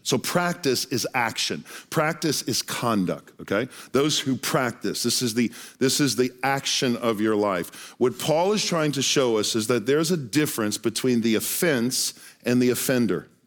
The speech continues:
There's a difference between attraction and action, okay? What do I mean?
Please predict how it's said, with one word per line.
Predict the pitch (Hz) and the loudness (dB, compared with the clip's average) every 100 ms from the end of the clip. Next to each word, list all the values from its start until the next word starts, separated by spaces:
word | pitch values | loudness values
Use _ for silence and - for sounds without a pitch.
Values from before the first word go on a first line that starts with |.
| _ _ _ _ _ _ _ _ _ _ _ _ _ _ _ - | _ _ _ _ _ _ _ _ _ _ _ _ _ _ _ -2
There's | 175 139 | 0 0
a | |
difference | 135 175 190 143 123 - | 0 0 2 0 0 0
between | 123 - 143 131 123 | -2 0 2 2 2
attraction | 110 - - 180 185 175 - - 90 87 120 - _ _ _ _ _ _ _ 110 | -2 -2 0 2 0 0 0 0 0 -2 -4 -12 _ _ _ _ _ _ _ -4
and | 110 110 117 | -4 -4 -4
action, | 120 - - - - - _ _ _ _ _ _ _ 95 | -2 -2 -4 -4 -10 -20 _ _ _ _ _ _ _ -4
okay? | 113 - - - | -4 -6 -16 -2
What | 110 | 0
do | |
I | 104 | 2
mean? | 98 80 | 0 -4